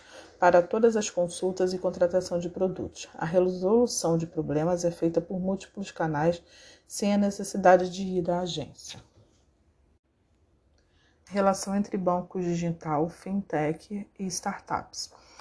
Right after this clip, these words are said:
Fintech são as startups que criam inovações no setor financeiro, baseados em tecnologia. Elas têm sido uma aposta dos bancos tradicionais para acelerar a inovação tecnológica e se inserir na era digital.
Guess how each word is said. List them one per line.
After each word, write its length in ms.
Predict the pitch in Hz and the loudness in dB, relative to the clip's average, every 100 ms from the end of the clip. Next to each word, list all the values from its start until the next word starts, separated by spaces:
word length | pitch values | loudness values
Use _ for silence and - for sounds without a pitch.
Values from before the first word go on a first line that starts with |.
| - _ | -20 _
Fintech 760 | _ 220 196 - 202 196 180 170 | _ 0 0 0 0 0 -2 -8
são 220 | - 196 | -8 -4
as 140 | 185 180 | -2 -2
startups 760 | - 165 - - 151 156 - | -4 -6 -6 -4 -2 -2 -6
que 120 | - 196 | -10 -12
criam 500 | - 180 185 185 190 | -10 -8 -4 -4 -4
inovações 760 | 214 233 214 196 185 - 180 175 | 0 2 2 0 -4 -6 -8 -6
no 100 | 185 | -6
setor 480 | 180 185 180 180 170 | -8 -10 -8 -10 -10
financeiro, 720 | - 190 185 175 - 131 - | -8 -6 -4 -6 -4 -4 -4
baseados 800 | 160 160 160 165 151 156 170 170 | 0 2 2 2 2 2 0 -4
em 100 | 180 | -6
tecnologia. 840 | 170 160 160 175 180 180 165 - - - _ - - - - | -4 -6 -6 -8 -4 -4 -6 -10 -12 -20 _ -20 -20 -20 0
Elas 240 | 175 170 | 2 2
têm 160 | - 180 | 0 -6
sido 300 | - 226 208 | -4 0 2
uma 140 | 202 | 2
aposta 560 | 185 - 185 175 175 - | 2 0 2 2 0 -6
dos 180 | 175 165 | -4 -2
bancos 380 | 160 170 170 | -2 -2 -4
tradicionais 880 | - 180 170 - 180 170 147 165 - - - - _ | -2 0 0 -2 -6 -2 0 -2 -4 -14 -20 -20 _
para 200 | 196 196 | 6 8
acelerar 520 | 190 196 185 175 185 | 4 0 4 4 4
a 40 | |
inovação 560 | 196 196 185 175 - 170 | 2 0 0 -2 -4 -6
tecnológica 880 | 170 160 - 160 151 156 170 - - | -4 -6 -4 -4 2 2 2 -4 -6
e 80 | 208 | -6
se 180 | - 214 | -4 -2
inserir 460 | 208 214 190 180 | -2 -2 0 0
na 140 | 180 180 | 0 0
era 180 | 175 175 | 0 -2
digital. 600 | 175 175 196 - - | -2 -6 -2 -4 -4